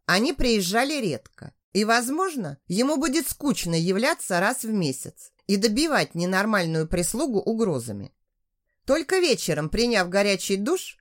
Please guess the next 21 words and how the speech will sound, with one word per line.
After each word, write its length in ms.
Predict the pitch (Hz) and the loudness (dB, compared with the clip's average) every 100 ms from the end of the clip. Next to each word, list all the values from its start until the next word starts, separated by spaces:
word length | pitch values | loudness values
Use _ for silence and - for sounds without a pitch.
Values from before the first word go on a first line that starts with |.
| - | -2
потерев 480 | 190 254 254 190 | 0 2 2 2
себя 340 | - 196 185 175 | 0 0 2 0
тщательно 560 | - 226 170 156 156 | 0 0 0 -2 -2
намыленной 640 | 160 190 233 185 151 165 190 | 0 2 2 0 0 0 -2
губкой, 480 | 196 165 - 113 _ _ | -2 -4 -6 -12 _ _
я 120 | 165 | -2
смогла 400 | 170 196 190 220 | 0 0 2 2
успокоиться. 960 | 247 - 233 - 220 170 127 - - - _ _ - | 0 0 -2 0 0 0 -2 -6 -14 -18 _ _ -2
Надев 400 | 190 196 262 247 | 0 2 0 2
махровый 460 | 240 247 247 240 | 2 4 2 2
халат, 400 | - 247 302 381 | 2 2 2 0
легла 300 | 196 180 240 | -2 0 0
на 100 | 269 | 0
кровать 680 | 262 220 185 139 127 - - - | 0 0 2 0 -4 -8 -20 -2
и 100 | 175 | 0
закрыла 480 | 170 185 202 220 226 | 2 0 0 0 0
глаза. 540 | 220 220 196 147 110 _ _ _ _ _ _ - | 2 0 0 -4 -6 _ _ _ _ _ _ -10
Сны 280 | - 254 339 | 0 2 2
мне 180 | 311 | 2
снились 380 | 311 262 285 269 | 0 2 2 2
беспокойные, 1000 | 220 247 - 247 - 208 151 127 113 - | 0 -2 0 -2 0 -6 -4 -6 -10 -14